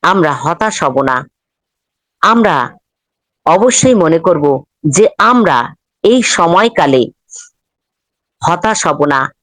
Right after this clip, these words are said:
কারণ আমরা জেনেছি যে পাহাড় শান্ত সমুদ্রে, আম, কি বলে, জীবনের মোড় ঘোরাবার জন্য আমাদেরকে কিন্তু এই রকম ভাবে, আহ, হতাশার মধ্য দিয়ে, আহ,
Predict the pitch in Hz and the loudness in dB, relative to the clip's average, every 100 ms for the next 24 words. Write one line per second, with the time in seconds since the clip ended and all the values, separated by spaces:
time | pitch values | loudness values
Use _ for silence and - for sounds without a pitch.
0 | _ _ - 175 180 151 135 _ _ - | _ _ -2 0 2 0 -4 _ _ -2
1 | 160 170 170 151 202 226 233 254 254 247 | 0 0 0 2 2 2 0 0 -2 -4
2 | _ - 151 185 220 208 - _ _ _ | _ -4 0 4 4 2 -4 _ _ _
3 | _ _ _ 240 233 254 269 277 - _ | _ _ _ 0 2 2 2 -2 -8 _
4 | - 170 - 214 226 254 240 226 226 190 | -6 -2 0 0 0 0 -2 0 0 0
5 | 190 - - 175 165 160 180 170 220 208 | -2 0 0 -2 -2 -2 0 0 2 2
6 | 196 190 - - 156 214 240 240 226 185 | 2 0 -4 -6 -2 2 2 2 2 2
7 | 202 240 185 180 220 220 214 202 165 208 | 4 2 2 0 2 2 0 -2 0 2
8 | 202 185 - _ _ _ - 180 202 180 | 2 0 -2 _ _ _ -4 0 0 0
9 | 170 175 165 165 156 160 151 _ _ _ | -2 -2 0 -2 2 0 -2 _ _ _
10 | - 220 208 196 196 165 170 165 165 165 | 0 2 2 0 -2 -2 -2 0 -2 -4
11 | _ - 160 165 165 147 156 - 110 - | _ -6 -2 0 -2 -2 -6 -6 -6 -6
12 | - _ _ _ _ _ - 185 202 220 | -10 _ _ _ _ _ -4 -2 -2 -4
13 | 202 196 175 170 175 160 160 160 165 - | -2 -2 -2 0 0 2 2 2 0 -6
14 | _ - 165 160 | _ -2 0 0